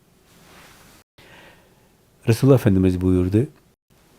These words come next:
"Kıyamet günü Allah bir kulü hesaba çeker, günahlarını sevaba çevirmiştir." Ayet-i kerimede öyle buyurdu, "Onların günahlarını sevaba çeviririz."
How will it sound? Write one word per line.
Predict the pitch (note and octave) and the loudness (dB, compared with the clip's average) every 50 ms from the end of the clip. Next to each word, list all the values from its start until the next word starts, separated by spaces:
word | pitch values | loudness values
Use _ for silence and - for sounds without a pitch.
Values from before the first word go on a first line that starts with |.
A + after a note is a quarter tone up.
| - _ _ _ _ _ _ _ _ - | -20 _ _ _ _ _ _ _ _ -2
"Kıyamet | - A#2 A#2 B2 B2 A#2 - | 2 2 4 4 2 2 0
günü | - F#2+ G2 - | -2 -2 -2 -2
Allah | - F#2 G2 G2 G2 F2 - - - | -4 -4 -4 -2 -4 -6 -6 -6 -4
bir | A2 | -4
kulü | G#2 G2+ - - F#2+ F#2 F#2+ F2+ F#2+ - _ _ _ _ - _ _ _ _ _ - - - - - - | -4 -4 -4 -4 -4 -4 -4 -6 -8 -12 _ _ _ _ -20 _ _ _ _ _ -20 -20 -20 -20 -20 -20
hesaba | - - - - G#2+ G2 G2 F#2+ F#2 | -20 -12 -6 -4 -4 -2 -2 -4 -6
çeker, | - - - F#2+ - - B2+ C#3+ - - _ _ _ _ _ _ _ - - - - _ _ _ - | -8 -8 -8 -6 -4 -4 -4 -4 -6 -10 _ _ _ _ _ _ _ -20 -20 -20 -20 _ _ _ 0
günahlarını | A2+ A2+ G#2+ G#2+ A2 A2+ A#2 E3 G3+ | 0 0 2 2 0 0 2 0 -2
sevaba | - - A#2+ A2 G#2+ G#2+ A2+ G#2 | -2 0 0 2 2 2 2 0
çevirmiştir." | - - F#2 F2 F2 E2+ D#2 D#2+ D#2+ - - - - - _ - | -2 -2 -4 -4 -4 -4 -6 -10 -12 -12 -14 -18 -20 -20 _ -10
Ayet-i | - F2+ F2+ F2 - | -6 -4 -4 -4 -6
kerimede | - F#2+ F#2 F#2 F#2+ F#2 G2 F#2+ F#2 - | -6 -6 -4 -2 -2 -2 -2 -4 -4 -2
öyle | A2 A2 G2 F#2+ F2 F2 | 0 0 0 0 -2 -2
buyurdu, | F2+ F2+ F#2+ A2 B2 - | -6 -6 -6 -6 -8 -6
"Onların | - G2+ G2+ G2+ A2 A#2+ B2 A2 | -6 -4 -2 0 0 0 0 0
günahlarını | F2+ F#2 G2+ F#2+ F#2 F#2 G2+ G#2 B2+ F#3 D#3 | -2 -2 -4 -4 -4 -6 -6 -4 -4 -4 -4
sevaba | - - G2 G2 G2 A2 A2 | -4 -2 -2 0 0 0 -2
çeviririz." | - - E2+ E2 E2 D2+ D2+ D2 - - - | -4 -6 -8 -8 -8 -10 -12 -14 -16 -18 -20